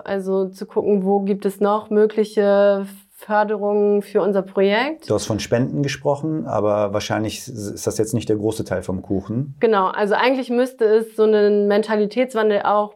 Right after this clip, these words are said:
Speaker 1: bei der Politik geben, zu sagen, hey, wir fördern soziale Projekte, auch innovative Projekte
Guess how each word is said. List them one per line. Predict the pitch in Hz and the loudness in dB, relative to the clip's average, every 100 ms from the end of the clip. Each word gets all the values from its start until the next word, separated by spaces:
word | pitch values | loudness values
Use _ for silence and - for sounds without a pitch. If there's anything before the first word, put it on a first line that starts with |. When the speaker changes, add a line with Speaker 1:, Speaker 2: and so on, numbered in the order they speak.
| - | -2
Speaker 1:
bei | 196 196 202 196 | 0 0 0 0
der | 190 | -2
Politik | 190 190 190 226 254 | -2 -4 -2 0 0
geben, | 240 233 226 | 2 2 0
zu | 226 | -2
sagen, | 190 196 202 | 0 0 0
hey, | 185 202 202 202 196 - - _ | -2 -2 -2 -2 -8 -18 -20 _
wir | 190 202 202 | -2 2 2
fördern | 196 196 196 196 196 190 196 | 0 -2 0 2 0 2 2
soziale | 196 196 202 190 | 0 0 0 -2
Projekte, | 185 202 220 254 254 220 | -2 0 0 0 0 0
auch | 190 | 0
innovative | 247 254 226 220 214 | -2 0 0 -2 -2
Projekte | 214 214 202 196 196 196 202 202 | 0 2 2 0 -2 -4 -2 -4